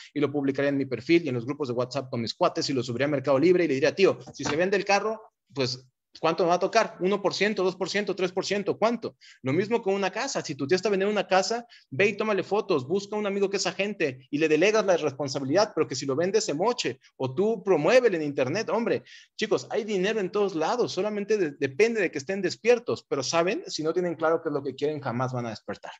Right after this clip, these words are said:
¿Ok? Entonces, el trading, yo hago trading, no me voy a meter en ese tema porque podemos hablar una hora entera de eso, pero hoy el trading,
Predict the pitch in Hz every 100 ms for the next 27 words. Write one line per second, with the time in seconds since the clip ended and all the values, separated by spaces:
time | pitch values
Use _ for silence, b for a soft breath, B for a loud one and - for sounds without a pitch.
0 | _ B B _ 123 131 139 131 - 143
1 | 160 151 B B 139 135 131 226 233 135
2 | 127 165 180 180 208 196 139 131 160 160
3 | 156 160 160 156 170 180 180 131 123 -
4 | 139 131 127 123 120 127 127 127 120 117
5 | 131 120 117 120 110 110 123 156 143 180
6 | 185 185